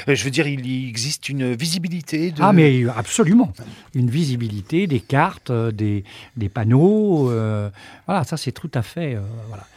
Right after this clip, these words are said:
Speaker 2: Et c'est un sentier, donc, je le rappelle, qui va jusqu'en Allemagne, en passant
Speaker 1: Avec
Speaker 2: par la Suisse.
Speaker 1: Et, et est-ce qu'il existe une signalétique, euh,
Speaker 2: Oui,
Speaker 1: particulière
Speaker 2: oui,
Speaker 1: aussi
Speaker 2: oui, oui,
Speaker 1: pour
Speaker 2: oui,
Speaker 1: les
Speaker 2: c'est un
Speaker 1: parcours ?
Speaker 2: petit,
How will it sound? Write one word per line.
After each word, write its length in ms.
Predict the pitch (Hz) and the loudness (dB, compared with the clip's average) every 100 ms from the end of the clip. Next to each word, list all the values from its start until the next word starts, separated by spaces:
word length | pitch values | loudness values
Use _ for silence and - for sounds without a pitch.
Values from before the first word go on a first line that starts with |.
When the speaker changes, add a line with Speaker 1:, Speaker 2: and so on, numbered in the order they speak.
| - - | -20 -2
Speaker 2:
Et 200 | 135 127 | 2 4
c'est 280 | 117 123 - | 2 -2 -4
un 60 | 104 | -4
sentier, 340 | 107 101 196 | -6 -6 -4
donc, 220 | 180 190 | -4 -4
je 120 | - | -6
le 60 | 117 | -8
rappelle, 320 | 110 110 190 | -6 -6 -8
qui 120 | - 120 | -6 -6
va 120 | 139 | -6
jusqu'en 320 | 143 - 117 | -6 -6 -6
Allemagne, 400 | 131 131 113 101 | -4 -6 -6 -8
en 60 | 95 | -10
passant 220 | 107 143 | -4 -2
Speaker 1:
Avec 80 | 123 | 0
Speaker 2:
par 100 | 117 | -2
la 80 | 107 | -4
Suisse. 400 | - - - - _ | -6 -16 -18 -20 _
Speaker 1:
Et, 100 | 135 | -6
et 220 | 135 139 | -4 -4
est-ce 160 | 156 - | -6 -6
qu'il 180 | - 117 | -6 -6
existe 340 | 110 143 - | -6 -8 -8
une 300 | 143 139 135 | -6 -4 -4
signalétique, 680 | 127 143 139 135 135 147 - | -4 -4 -4 -6 -8 -10 -6
euh, 140 | 131 | -4
Speaker 2:
Oui, 40 | 131 | -4
Speaker 1:
particulière 640 | - - - 165 175 254 | -8 -12 -8 4 6 8
Speaker 2:
oui, 60 | 262 | 8
Speaker 1:
aussi 180 | 254 233 | 6 4
Speaker 2:
oui, 60 | |
oui, 120 | 233 | 4
Speaker 1:
pour 100 | 247 | 6
Speaker 2:
oui, 140 | 254 285 | 6 6
Speaker 1:
les 60 | |
Speaker 2:
c'est 80 | 269 | 4
un 160 | 254 247 | 4 2
Speaker 1:
parcours ? 80 | 247 | 2
Speaker 2:
petit, 340 | 226 233 | 0 0